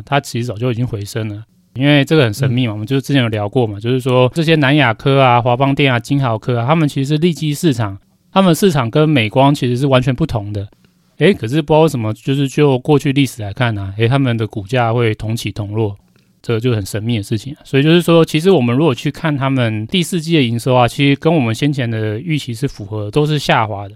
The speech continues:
Speaker 1: 像南亚科，它已经公告的十和十一月的营收，相较于第三季的营收平均是下滑八点五趴，那华邦电是下滑负四趴。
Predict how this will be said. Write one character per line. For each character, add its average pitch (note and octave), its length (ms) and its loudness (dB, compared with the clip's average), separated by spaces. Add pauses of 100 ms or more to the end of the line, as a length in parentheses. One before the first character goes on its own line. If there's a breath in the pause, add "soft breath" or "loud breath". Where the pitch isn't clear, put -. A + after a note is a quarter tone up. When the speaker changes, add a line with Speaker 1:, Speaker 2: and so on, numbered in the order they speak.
(160)
Speaker 1:
像 C#3 240 0
南 B2+ 120 2
亚 B2+ 160 2
科， C3 240 -2
它 C3 420 2
已 A#2+ 100 -6
经 E3 180 2
公 D#3 240 2
告 D#3 160 4
的 B2 140 0
十 - 260 -4
和 C#3 160 2
十 - 160 -10
一 B2 120 -4
月 C#3 120 2
的 A#2+ 100 -2
营 A2 140 -6
收， A#2+ 180 -4
相 C#3 220 -2
较 C#3 160 0
于 A2+ 80 -4
第 C#3+ 100 -6
三 B2+ 220 -4
季 B2+ 140 -4
的 A2+ 120 -4
营 A2 140 -8
收 B2 160 -2
平 A2+ 180 -10
均 A#2 180 -8
是 A#2+ 120 -6
下 A#2+ 240 -2
滑 G#2+ 280 -8
八 C3 200 0
点 B2+ 160 -2
五 G2+ 80 -10
趴， A2+ 320 -6 (680)
那 C#3 180 2
华 B2 240 0
邦 C#3+ 200 0
电 D3 160 0
是 C3 120 -2
下 C3 200 0
滑 A2+ 160 -6
负 D#3 200 -8
四 C#3 200 -4
趴。 A2+ 300 -4